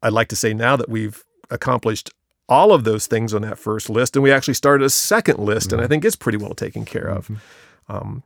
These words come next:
Speaker 1: but what we had to do as a village is we had no money. Um, there we, there was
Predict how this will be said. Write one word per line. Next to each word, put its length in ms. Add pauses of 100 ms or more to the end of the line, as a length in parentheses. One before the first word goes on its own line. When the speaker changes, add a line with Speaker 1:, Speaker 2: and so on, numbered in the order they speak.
(500)
Speaker 1:
but 240
what 100
we 100
had 140
to 60
do 180
as 80
a 60
village 400
is 200
we 80
had 120
no 160
money. 300 (540)
Um, 560 (600)
there 340
we, 300
there 400
was 320